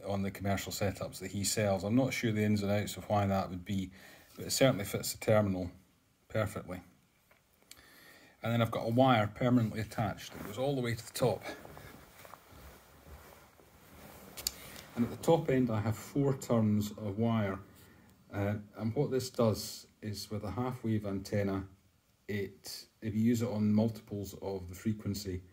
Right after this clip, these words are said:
it pulls the resonant point down on the upper bands. It does that because, um, on the lower frequency band, see, we're,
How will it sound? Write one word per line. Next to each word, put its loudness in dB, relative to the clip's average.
it -6
pulls 2
the -4
resonant 2
point -2
down -4
on -6
the -4
upper -4
bands. 2
It -8
does 0
that 0
because, -2
um, -6
on -2
the 0
lower 4
frequency -2
band, -2
see, 4
we're, 0